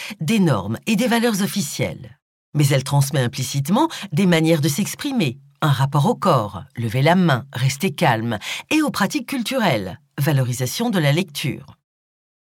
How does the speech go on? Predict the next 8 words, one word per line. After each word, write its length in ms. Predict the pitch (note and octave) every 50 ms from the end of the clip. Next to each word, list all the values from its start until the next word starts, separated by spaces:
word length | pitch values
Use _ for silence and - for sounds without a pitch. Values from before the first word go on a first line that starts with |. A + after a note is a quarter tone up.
| _ _ _ _ _ _ _ _ _ _ _ -
Les 160 | G#3+ A3 A3+
groupes 320 | F3 G#3 B3 F4+ E4 G#3 D3+
de 160 | C#3+ D#3 C#3+
pairs 540 | - - - C3+ B2 B2+ D3+ G3+ G#3 A3+ - - -
et 80 | D#3
les 240 | C#3 C3 C3 B2 D3
industries 480 | F3 F3 D3 D3+ D#3 C#3+ - - B3+ -
culturelles 720 | - D#3+ C#3 - - C3+ B2+ C3+ C3 C#3 E3 F3+ G3